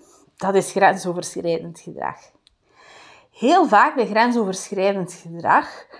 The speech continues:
zoals ik de vorige keer zei, zou een goed gesprek, waarin beide partijen hun,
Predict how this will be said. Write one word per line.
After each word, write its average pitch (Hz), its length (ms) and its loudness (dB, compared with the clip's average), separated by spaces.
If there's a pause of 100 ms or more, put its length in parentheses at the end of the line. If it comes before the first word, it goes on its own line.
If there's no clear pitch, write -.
(1200)
zoals 202 240 2
ik 214 60 -2
de 214 160 2
vorige 208 480 2
keer 180 240 0
zei, 214 640 0 (300)
zou 226 600 4
een 196 80 -2
goed - 260 0
gesprek, - 720 -4 (2250)
waarin 208 420 2
beide 254 320 4
partijen 196 840 0
hun, 180 420 -6